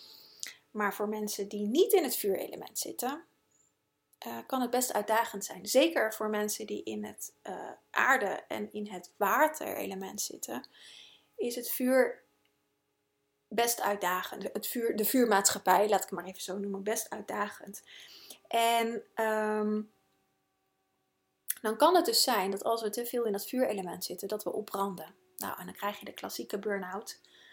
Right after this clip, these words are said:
eh, of overspannenheid, of hoe je het ook allemaal wilt noemen, gewoon opgebrand zijn en niet meer je passie leven. Want vuur is ook verbonden met je passie,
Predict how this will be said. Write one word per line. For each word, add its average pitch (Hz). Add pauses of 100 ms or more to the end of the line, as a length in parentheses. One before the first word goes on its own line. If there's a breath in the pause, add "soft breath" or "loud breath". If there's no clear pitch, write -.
(300 loud breath)
eh, 202
of -
overspannenheid, 185
of -
hoe 226
je 254
het 214
ook 190
allemaal 196
wilt 196
noemen, 196
gewoon 196 (240)
opgebrand 196
zijn 175
en 196
niet 277
meer 214
je 202 (100)
passie 262
leven. -
Want 202
vuur 262
is -
ook 330
verbonden 233
met 233
je 190
passie, -